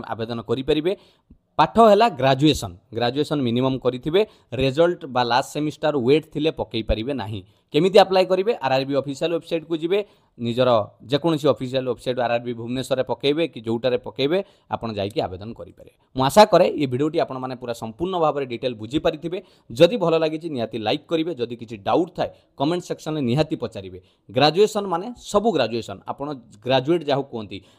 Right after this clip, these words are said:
ବିଏସ୍ସି ପିଲା ହେଲେ, କମର୍ସ ହେଲେ, ଆର୍ଟସ୍ ହେଲେ, ଆପଣଙ୍କ ଟେକ୍ନିକାଲରେ ବି ଗ୍ରାଜୁଏସନ୍,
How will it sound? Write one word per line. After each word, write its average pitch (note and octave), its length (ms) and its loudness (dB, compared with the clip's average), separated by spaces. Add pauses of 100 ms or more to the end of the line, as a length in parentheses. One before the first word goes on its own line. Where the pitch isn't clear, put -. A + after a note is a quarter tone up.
ବିଏସ୍ସି C#3+ 360 0
ପିଲା C#3 260 -4
ହେଲେ, C#3+ 200 -2
କମର୍ସ C3+ 420 -4
ହେଲେ, C3+ 180 -6
ଆର୍ଟସ୍ B2+ 420 -4
ହେଲେ, C3 180 -8 (260)
ଆପଣଙ୍କ B2 280 -6 (120)
ଟେକ୍ନିକାଲରେ D#3 560 0
ବି C#3 100 -6
ଗ୍ରାଜୁଏସନ୍, B2+ 520 -6